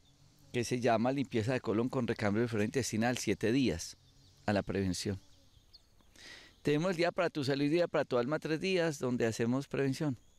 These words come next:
Y ustedes dirán, "Salud mental". Y es que, así como yo puedo hacer algo preventivo con el cuerpo, lo puedo hacer con la mente. Siete días de transformación del alma.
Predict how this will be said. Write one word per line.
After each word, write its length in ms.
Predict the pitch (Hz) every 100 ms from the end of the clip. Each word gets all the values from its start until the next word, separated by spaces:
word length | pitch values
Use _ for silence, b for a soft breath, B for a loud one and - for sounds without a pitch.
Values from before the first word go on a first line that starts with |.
| _ _ _ _ _ B B B B
Y 60 | -
ustedes 280 | 120 127 127
dirán, 300 | 139 123 127
"Salud 320 | 113 90 92
mental". 540 | 101 117 - 147 151 147 - - - - - - - - - b b b b b b b - -
Y 140 | 110
es 160 | 104 -
que, 680 | - 139 135 135 127 120 127 - _ - b b -
así 240 | 113 -
como 280 | 107 139 135
yo 120 | 107
puedo 220 | - 131
hacer 180 | 127 123
algo 200 | 131 131
preventivo 520 | - 113 98 95 110
con 160 | 110 135
el 140 | 110
cuerpo, 320 | - 107 98 135
lo 100 | 113
puedo 240 | - 101
hacer 240 | 107 117
con 220 | - 127 117
la 100 | 92
mente. 460 | 107 135 - 151 - - _ - - - - - - B B B B B B B B
Siete 440 | - - 127 120 139
días 500 | 143 131 135 - - _
de 140 | - 101
transformación 720 | 104 98 101 101 95 - 98
del 160 | 117 143
alma. 400 | 120 82 80